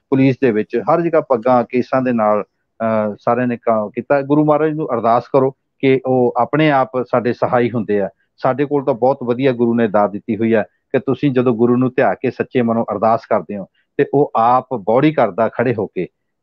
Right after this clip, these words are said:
ਨਾਲ ਖੜਦਾ, ਤੇ ਉਹ ਤਾਂ ਹਮੇਸ਼ਾ ਹੀ ਅੰਗ ਸੰਗ ਆ ਸਾਡੇ, ਤੇ ਉਹ ਹਮੇਸ਼ਾ ਸਾਨੂੰ ਚੜ੍ਹਦੀ ਕਲਾ ਦੇ ਵਿੱਚ ਰੱਖਣ ਲਈ, ਅਹ, ਤਤਪਰ ਰਹਿੰਦਾ। ਜੇ ਕਹਿੰਦੇ ਵੀ "ਚਰਨ ਸ਼ਰਨ ਗੁਰ ਏਕ ਪੈਂਡਾ ਜਾਏ ਚੱਲ, ਸਤਿਗੁਰੂ ਕੋਟ ਪੈਂਡਾ ਆਗੇ ਹੋਏ ਲੇਤ ਹੈ।"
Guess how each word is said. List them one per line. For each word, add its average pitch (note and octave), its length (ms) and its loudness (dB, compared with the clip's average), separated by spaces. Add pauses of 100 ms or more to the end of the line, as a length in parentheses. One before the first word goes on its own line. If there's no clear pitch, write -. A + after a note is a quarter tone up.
ਨਾਲ B2 280 2
ਖੜਦਾ, F#2+ 400 -4 (340)
ਤੇ C#3 80 0
ਉਹ D3 160 0
ਤਾਂ D3 140 0 (160)
ਹਮੇਸ਼ਾ B2 280 2
ਹੀ C3+ 60 -4 (120)
ਅੰਗ A#2 120 -4
ਸੰਗ B2 220 -2
ਆ A2 60 2
ਸਾਡੇ, F2+ 360 -2 (300)
ਤੇ A2+ 120 -2
ਉਹ B2 180 0
ਹਮੇਸ਼ਾ A#2 320 0
ਸਾਨੂੰ G#2+ 220 -4
ਚੜ੍ਹਦੀ G#2 280 -4
ਕਲਾ G2+ 220 -2
ਦੇ F#2+ 100 -4
ਵਿੱਚ F#2+ 180 -8
ਰੱਖਣ F#2+ 300 -6
ਲਈ, F2+ 140 -6
ਅਹ, G2 920 -2
ਤਤਪਰ A2+ 440 -2
ਰਹਿੰਦਾ। G#2+ 280 -2
ਜੇ A2+ 260 0
ਕਹਿੰਦੇ B2+ 440 -2
ਵੀ C3+ 100 -2
"ਚਰਨ C3 320 -2
ਸ਼ਰਨ B2 320 -2
ਗੁਰ A#2 220 -2
ਏਕ A#2+ 220 -4
ਪੈਂਡਾ A2+ 320 0
ਜਾਏ G#2 240 -2
ਚੱਲ, A2+ 280 0 (300)
ਸਤਿਗੁਰੂ D#3 460 0
ਕੋਟ B2 320 2
ਪੈਂਡਾ A#2 380 0
ਆਗੇ A2+ 240 2
ਹੋਏ A#2 180 0
ਲੇਤ F#2+ 260 -4
ਹੈ।" G2 160 -4